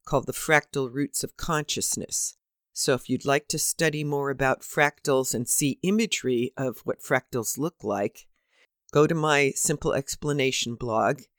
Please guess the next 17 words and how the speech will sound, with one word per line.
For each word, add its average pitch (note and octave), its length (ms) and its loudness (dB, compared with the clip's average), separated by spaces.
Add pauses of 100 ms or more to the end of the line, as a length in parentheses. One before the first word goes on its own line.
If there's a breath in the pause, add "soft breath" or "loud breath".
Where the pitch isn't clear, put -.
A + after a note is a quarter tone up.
(200)
and A#2+ 240 -2
look C3+ 180 0
up A#2+ 180 0
The B2+ 100 -4
Fractal B2 520 -4
Roots - 300 -2
of - 100 -14
Consciousness - 800 -2
in A2 80 -2
the G#2+ 80 -4
topical - 640 -2
index C3 540 -2
over A2+ 240 -2
on A2 140 -6
the A2 80 -4
right-hand A2 560 -4
side. - 560 -2